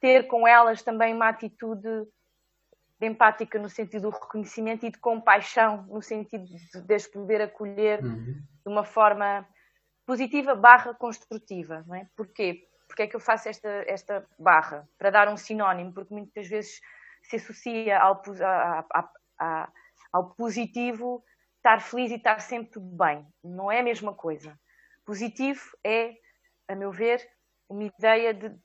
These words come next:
Speaker 1: de construção e não de destruição, não é? E às vezes construção é, eu estou completamente derreado, triste e em sofrimento e eu estou a, a desenvolver uma, uma relação de positividade com isto no sentido em que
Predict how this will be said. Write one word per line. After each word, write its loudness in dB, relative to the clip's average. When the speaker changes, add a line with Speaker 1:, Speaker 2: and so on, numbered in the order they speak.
Speaker 1:
de -6
construção -6
e -4
não -2
de -6
destruição, -8
não -16
é? -10
E -4
às 2
vezes -4
construção -6
é, -4
eu -6
estou -2
completamente -4
derreado, 4
triste -12
e -14
em -12
sofrimento -12
e -12
eu -2
estou -6
a, -2
a -4
desenvolver -2
uma, 0
uma -4
relação -4
de -20
positividade -2
com -6
isto -8
no -10
sentido -10
em -4
que -12